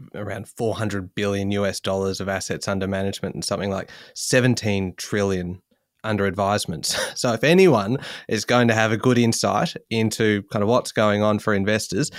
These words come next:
it's going to be Rich Newsom. That's up next in the Fear and Greed playlist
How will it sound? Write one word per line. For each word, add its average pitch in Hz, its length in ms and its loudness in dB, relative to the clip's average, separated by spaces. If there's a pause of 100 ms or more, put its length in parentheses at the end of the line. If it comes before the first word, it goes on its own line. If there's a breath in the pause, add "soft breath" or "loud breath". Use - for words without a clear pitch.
(280 loud breath)
it's - 140 -6
going 104 180 0
to 101 80 0
be 101 260 2
Rich 104 300 -2
Newsom. 98 260 2
That's 101 220 0
up 110 120 0
next 110 280 2
in 110 80 4
the 104 60 2
Fear 120 260 4
and 110 100 4
Greed 110 300 4
playlist 117 460 4